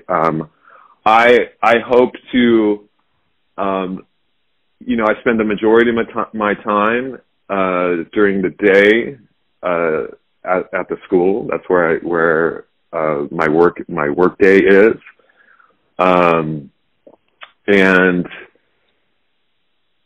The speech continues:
uh, my hope there is to be present, and, and I work to respond to the young people I'm working with in the most optimal way I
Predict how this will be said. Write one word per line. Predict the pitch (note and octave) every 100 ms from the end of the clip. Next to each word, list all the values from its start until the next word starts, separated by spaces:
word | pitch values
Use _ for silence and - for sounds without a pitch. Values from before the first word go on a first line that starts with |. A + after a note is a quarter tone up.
| _ _
uh, | G#2+ G2+ G2 F#2
my | A2 G2+ G2
hope | A#2+ A#2 A2+
there | A2 A#2 B2+
is | B2 G#2+ G2 _
to | A2 G2+ G2 F#2+
be | F2 F#2+
present, | - - A2+ A2+ B2 C3 B2+ _ - - _ _ _
and, | G2 F#2 F#2 F#2 F2
and | F#2 F2+ F2+
I | F2
work | F2 G#2 G#2 - -
to | G#2+ G2 F#2+ F#2 D#2+
respond | F2+ - - G2 G2 G#2 A2 A2 - _ _ _ _ _ -
to | G2+
the | F#2+
young | G2+ G2+
people | A2+ G2+ G2+
I'm | F#2+
working | F#2 G2 G#2 G2+
with | G#2+ G#2+ -
in | F#2
the | F2+
most | F#2 -
optimal | F2 F2+ - G2+ G2
way | G2+
I | F#2+